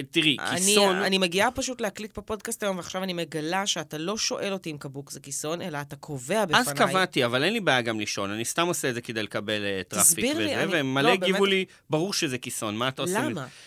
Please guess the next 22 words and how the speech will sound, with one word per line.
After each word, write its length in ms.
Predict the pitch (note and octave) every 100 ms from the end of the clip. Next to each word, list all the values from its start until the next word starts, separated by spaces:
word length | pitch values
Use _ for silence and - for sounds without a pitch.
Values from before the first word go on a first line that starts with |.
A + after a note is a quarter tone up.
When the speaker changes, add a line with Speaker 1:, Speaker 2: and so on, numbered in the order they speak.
| -
Speaker 1:
כי 140 | - D#3+
מה 180 | E3 F#3+
זה 100 | G3
כיסון? 460 | - C#3 E3 F#3
זה 240 | C#3+ C#3 A#2
עטיפה 500 | - B2+ - D3 C#3+
של 260 | - - C3
חומר 520 | - C3+ C3 C3+ B2+ C3+ - _ _
שהוא, 380 | - - B2+ B2
אתה 140 | A#2 B2+
יוצר 180 | A#2+ C#3
אותו 160 | C#3
במיוחד, 420 | B2+ A#2+ A#2 D#3+
זה 140 | C3+ A#2 G#2 -
איזשהו 400 | B2 A#2 - B2+
סוג 280 | - C3
של 200 | - A#2+ G#2+
בצק 400 | G2 - D#3 D#3
Speaker 2:
מהמם. 160 | D3 -
Speaker 1:
מאיזשהו 460 | A2 A#2 C#3+ E3 D3+
סוג. 300 | - G#3 B3+
Speaker 2:
כן. 360 | - D3 C3 F3+